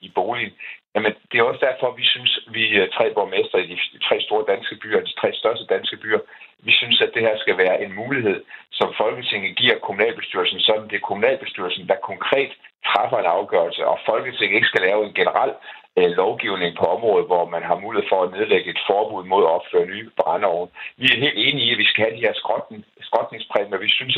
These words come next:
også, det synes jeg i hvert fald, at den skrotningspræmie, den skal være forbundet med, at har man fået et tilskud fra samfundet af skatteyderne, så skal det ikke være sådan, at man kan skrotte en gammel brændeovn, så sætte en ny op, fordi vi ved, at de brændeovne, også selv de nye, jamen, der er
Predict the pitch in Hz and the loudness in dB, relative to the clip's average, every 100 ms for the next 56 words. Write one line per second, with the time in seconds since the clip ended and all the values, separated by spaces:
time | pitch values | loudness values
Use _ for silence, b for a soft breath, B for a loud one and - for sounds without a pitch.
0 | 101 104 - B B 117 113 90 92 117 | 0 -2 -10 B B 0 2 2 2 2
1 | 101 95 98 98 95 113 - 104 113 101 | 0 0 0 0 0 -2 0 -2 -2 -10
2 | - 98 92 90 b b b _ 107 - | -2 -2 -2 -10 b b b _ -2 0
3 | 104 90 101 92 117 98 101 101 95 92 | 0 2 0 2 2 2 0 2 2 0
4 | - - 123 160 143 - 127 123 113 98 | -2 0 4 4 4 0 -4 -4 -4 -4
5 | 98 - 95 - 101 87 - 101 113 92 | -2 0 -2 -2 -2 -2 2 2 2 2
6 | 90 - B B - - - 101 135 123 | 0 -4 B B -8 0 2 2 2 2
7 | 117 - 113 113 101 95 95 - 98 120 | 2 2 0 0 -4 -2 -2 2 0 0
8 | 98 90 90 131 98 98 110 92 85 104 | 0 0 0 -2 0 0 0 -2 -2 -4
9 | - 95 98 104 127 87 - - - 113 | 0 -2 -2 -2 2 2 0 -6 -14 -12
10 | 110 135 143 110 - - 90 104 92 90 | -4 0 2 2 -2 -2 0 0 0 2
11 | 110 120 113 104 92 92 107 131 b b | 0 0 -2 -2 -4 -6 -8 -10 b b
12 | b _ 90 90 92 85 107 | b _ 0 2 4 4 4